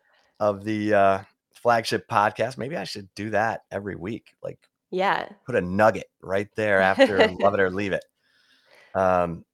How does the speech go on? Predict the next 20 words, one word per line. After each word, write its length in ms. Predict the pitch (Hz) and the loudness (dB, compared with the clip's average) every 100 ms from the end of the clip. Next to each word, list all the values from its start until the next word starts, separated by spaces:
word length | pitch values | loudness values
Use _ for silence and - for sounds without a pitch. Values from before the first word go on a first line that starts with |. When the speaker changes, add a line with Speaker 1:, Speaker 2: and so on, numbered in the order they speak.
| _ | _
Speaker 2:
but 340 | 98 90 - - - _ _ _ _ | 2 2 -2 -12 -14 _ _ _ _
listen, 460 | 95 117 - 80 - | -6 -4 -2 -6 -4
everybody, 580 | 104 98 92 90 82 - _ _ _ _ _ _ _ _ _ _ - | -2 0 0 0 -2 -10 _ _ _ _ _ _ _ _ _ _ -6
it 140 | 107 | -2
is, 480 | 104 98 90 90 - | 0 0 -2 -6 2
uh, 400 | 92 87 82 - _ _ _ _ _ _ _ _ _ _ - - _ | 4 6 4 -2 _ _ _ _ _ _ _ _ _ _ -20 -20 _
we 140 | 95 120 | -8 -2
will, 460 | 139 180 147 104 _ _ _ _ - | 4 6 6 2 _ _ _ _ -10
no, 440 | 202 156 - - _ _ _ | -8 -6 -8 -12 _ _ _
we 120 | 95 | -10
won't 560 | 95 110 208 127 - - _ | -4 0 0 -4 -10 -14 _
talk 280 | - 90 - | -4 -4 -4
to 160 | - 85 | -12 -10
you, 240 | 80 - _ _ _ _ _ | -10 -12 _ _ _ _ _
uh, 280 | - 85 - - | -16 -12 -12 -12
again 600 | 92 85 92 87 82 80 - _ - | -12 -6 -2 -2 -4 -8 -14 _ -16
before 280 | 85 90 | -8 -8
Christmas. 480 | 87 127 165 104 95 | -4 -2 0 -2 -2
So 240 | - 101 98 | 2 4 6
everybody 960 | 123 143 139 156 135 123 123 120 135 | 6 6 4 -2 2 4 2 -2 -10